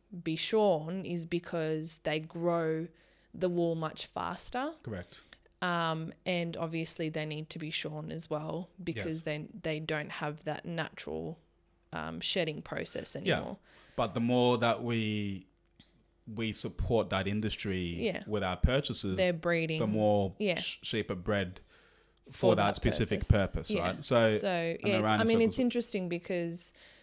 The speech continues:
Speaker 1: I even have a friend of mine, um, and I only realised the other day that that sheep ended up in an animal sanctuary, local animal sanctuary. They did a whole story on it, and it's even, like, it was, well, it went global.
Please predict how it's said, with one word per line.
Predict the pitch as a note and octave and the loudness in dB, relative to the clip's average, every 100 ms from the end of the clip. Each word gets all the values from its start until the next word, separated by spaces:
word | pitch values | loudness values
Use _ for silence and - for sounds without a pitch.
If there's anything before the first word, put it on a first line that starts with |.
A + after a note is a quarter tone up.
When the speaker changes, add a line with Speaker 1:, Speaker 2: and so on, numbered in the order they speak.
| _ - | _ -4
Speaker 1:
I | F#3+ | -2
even | F#3 F#3 | 0 -2
have | F#3+ E3+ E3 F3 - - _ - | 0 0 -2 -6 -16 -20 _ -4
a | |
friend | - G3+ G3 F#3+ | 0 2 2 0
of | F3 | -4
mine, | E3+ E3 E3 F3+ G#3 - - - _ _ - | -6 -6 -6 -6 -8 -12 -20 -20 _ _ -2
um, | F3 E3 E3 D#3+ - | 0 0 -2 -4 -2
and | F#3+ | 0
I | G#3+ | 2
only | A3+ G3+ | 2 2
realised | E3+ E3+ D#3+ E3+ | 0 -2 -4 -6
the | E3+ | -2
other | E3 D#3+ | -2 -2
day | D#3+ E3 E3 | 0 2 2
that | D#3+ - - F3 F3 | 0 -4 -8 -12 -8
that | D#3+ - - | -6 -6 -6
sheep | - E3+ D#3+ | -2 -2 -2
ended | D#3+ E3 - | -6 -4 -4
up | E3 F3 - - | -4 -6 -12 -12
in | E3+ D#3+ - - | -8 -8 -12 -12
an | - D#3+ - | -10 -8 -6
animal | - A3 A3+ G3+ | -2 0 2 0
sanctuary, | - - - E3+ | -4 -10 -4 0
local | E3 - - | 0 0 -2
animal | E3+ E3 F3 | -2 -2 -4
sanctuary. | E3 - - F3 | -6 -8 -6 -4
They | E3+ | -4
did | E3 E3 | -4 -4
a | E3 | -4
whole | E3 D#3 | -6 -6
story | - E3 D#3+ D#3 | -4 -2 -2 -4
on | D#3 | -6
it, | E3 | -6
and | D#3+ D#3 - _ - | -6 -8 -14 _ -20
it's | - F3+ | -10 -8
even, | E3 D#3+ F3 F3 - - - - | -8 -8 -10 -14 -20 -20 -16 -14
like, | E3 | -10
it | - - | -10 -8
was, | D#3+ E3 - - | -8 -6 -10 -4
well, | G3 F#3+ | 0 0
it | E3 | 0
went | F3+ F#3+ - - - - | -2 -2 -4 -18 -18 -12
global. | F3 F3+ F#3+ F#3+ D#3 G3+ | 0 2 4 2 -2 -8